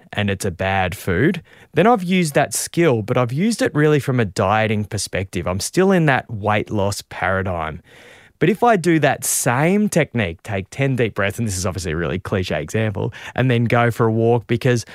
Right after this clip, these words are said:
I've noticed through thousands of, uh, of mindful observations of my eating experiences that when I eat a lot of chocolate, I feel sluggish and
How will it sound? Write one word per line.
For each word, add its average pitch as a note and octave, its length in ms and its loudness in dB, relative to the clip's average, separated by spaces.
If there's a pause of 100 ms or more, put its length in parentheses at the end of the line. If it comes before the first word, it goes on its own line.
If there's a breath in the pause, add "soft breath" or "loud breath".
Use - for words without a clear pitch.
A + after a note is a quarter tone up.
(180 loud breath)
I've B2+ 180 2
noticed D3+ 680 2
through B2 500 2
thousands D#3 920 2
of, B2 360 2
uh, G#2 400 2
of A2 140 -2
mindful B2+ 840 2
observations A2+ 760 0
of A2 80 -2
my G#2 200 0
eating A2+ 220 0
experiences G#2 640 -4
that - 120 -4
when G#3 160 2
I G#3+ 220 2
eat C#3+ 240 2
a - 20 4
lot C3 220 2
of A2 80 -2
chocolate, G2 520 0 (320 loud breath)
I A2+ 100 -2
feel D#3+ 280 0
sluggish - 840 -2 (120)
and G#2+ 680 -2